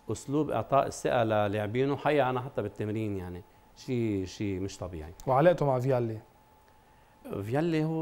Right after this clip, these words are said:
Speaker 1: وياه أساسًا تاريخ كبير من لما إجى على ساندوريا وف-، وخلوا،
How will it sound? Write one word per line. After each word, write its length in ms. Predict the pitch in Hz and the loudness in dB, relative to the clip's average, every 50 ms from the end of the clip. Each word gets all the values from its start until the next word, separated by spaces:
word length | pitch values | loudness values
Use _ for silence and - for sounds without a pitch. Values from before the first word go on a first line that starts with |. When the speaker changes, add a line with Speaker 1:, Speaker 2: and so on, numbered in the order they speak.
| 156 147 | 0 2
Speaker 1:
وياه 500 | 147 139 131 131 139 147 156 165 165 - | 2 2 2 4 4 4 4 2 2 0
أساسًا 720 | 113 - - 151 156 - 160 151 147 147 147 143 143 135 131 | -2 -4 -4 -8 -6 -4 -4 -2 -2 0 0 0 0 -2 -2
تاريخ 400 | 131 - 123 123 143 143 - - 123 120 - | -2 -2 -2 0 0 -2 -4 -8 -12 -10 -6
كبير 340 | 123 131 139 147 151 139 | -2 0 2 2 2 2
من 140 | 135 135 143 151 151 147 143 139 139 139 135 131 127 123 127 | 0 0 2 2 2 2 0 0 -2 -2 -2 -2 -2 0 2
لما 260 | 135 139 143 131 127 | 2 2 2 0 -2
إجى 140 | 139 127 131 | -2 -2 -2
على 160 | 117 113 113 | -2 -2 -2
ساندوريا 960 | - - - 117 113 107 113 117 117 117 117 113 113 113 117 117 117 117 120 120 - - - - - - - - | -4 -4 -6 -4 -4 -2 0 0 0 0 2 4 6 6 6 6 6 4 2 -2 -8 -20 -20 -20 -20 -20 -12 -6
وف-، 540 | 101 104 113 113 110 107 98 - - - - | -4 -4 -2 -2 -4 -4 -6 -8 -14 -12 -10
وخلوا، 800 | 107 101 - - 123 127 127 123 113 113 110 110 107 120 131 | -10 -10 -2 0 0 0 0 0 -2 0 0 2 2 0 -2